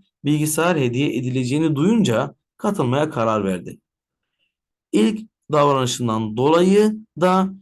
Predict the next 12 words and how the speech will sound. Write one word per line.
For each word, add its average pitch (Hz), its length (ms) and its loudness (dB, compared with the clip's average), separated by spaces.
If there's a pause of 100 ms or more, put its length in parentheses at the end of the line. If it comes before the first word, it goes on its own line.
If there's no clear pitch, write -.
(200)
bunu 156 260 0
arkadaşlarından 110 800 -4
saklamaya 139 880 -4 (140)
karar 104 380 -4
verdi. 87 300 -10
Bakın 196 460 -4 (360)
ilk 226 320 -4
davranışından 156 1000 -2
dolayı 120 320 0
saklamış. 107 760 -12 (640)
Bu 214 120 -2
sebeple 143 800 0